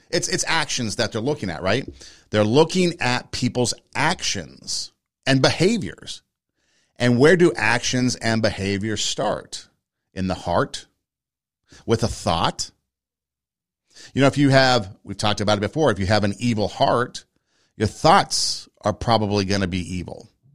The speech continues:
If you have a kind heart, your thoughts are probably gonna be kind. So whatever is on your heart is probably what you're dwelling on. Plus, then you throw in things like addiction,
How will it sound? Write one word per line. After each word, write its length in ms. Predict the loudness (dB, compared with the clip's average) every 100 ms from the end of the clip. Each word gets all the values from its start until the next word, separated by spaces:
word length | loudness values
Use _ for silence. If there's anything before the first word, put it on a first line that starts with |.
| _ _ -20 -10
If 160 | -2
you 80 | 4
have 100 | 4
a 60 | 2
kind 360 | -2 -2 0
heart, 280 | 0 -2 -2
your 100 | -8
thoughts 840 | -8 -2 0 -2 -6 -6 -4 -4 -4
are 100 | -6
probably 400 | -2 -2 0 -2
gonna 160 | -4
be 120 | -4 -6
kind. 520 | -6 -6 -6 -10 -20 _ -20 -8
So 160 | -2 2
whatever 320 | 4 4 4
is 100 | 2
on 280 | 0 2 4
your 220 | 4 0
heart 460 | 0 4 6 6 0
is 180 | -4
probably 800 | -6 -2 2 4 2 2 2 0 -6 _ _
what 260 | -2 -2 -2
you're 100 | -6
dwelling 520 | -2 0 2 0 -4
on. 320 | -10 -16 -20 _ _ _ _ _ _ _ _ 0
Plus, 240 | 2 4
then 100 | 2
you 80 | 2
throw 300 | 4 4 4
in 260 | 2 -2 -6 _ -2
things 240 | 0 2
like 160 | 2 0
addiction, 680 | -2 0 0 0 -2 -4